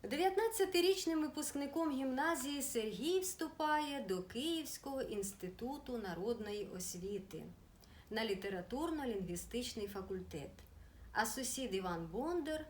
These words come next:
вирішив опановувати знання історичні. Бібліографи Бондаря пишуть, що три роки він мешкав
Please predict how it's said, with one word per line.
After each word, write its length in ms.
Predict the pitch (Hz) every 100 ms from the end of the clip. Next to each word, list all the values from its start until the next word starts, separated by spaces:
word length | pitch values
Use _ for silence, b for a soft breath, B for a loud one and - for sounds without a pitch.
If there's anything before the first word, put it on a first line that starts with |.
| B B -
вирішив 600 | 226 392 381 - 339 302 -
опановувати 840 | 226 233 208 208 277 294 277 269
знання 540 | 202 196 180 165 220 277 -
історичні. 800 | 226 - 196 180 175 - - 170 - - - - - - - - - - -
Бібліографи 760 | 196 226 220 277 320 302 302 254
Бондаря 460 | 269 285 262 269
пишуть, 460 | 269 185 180 175 175
що 220 | - 202
три 300 | 196 311 381
роки 460 | 269 247 233 202 185
він 220 | 196 180
мешкав 560 | 214 349 359 - 294